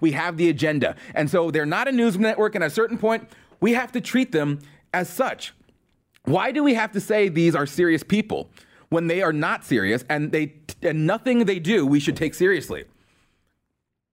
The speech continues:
I mean, I'm, I'm, I'm torn on this because when we started this show, we said our goal on the show was to expose the fake news and give you the truth.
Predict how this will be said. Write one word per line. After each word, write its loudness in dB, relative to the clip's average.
I -2
mean, 0
I'm, -4
I'm, -4
I'm -2
torn 0
on 0
this -2
because 0
when 2
we 4
started 0
this 0
show, -2
we 2
said 0
our 2
goal 0
on 0
the -2
show 0
was 0
to 0
expose 0
the -2
fake -4
news 0
and -4
give 2
you 4
the 0
truth. -4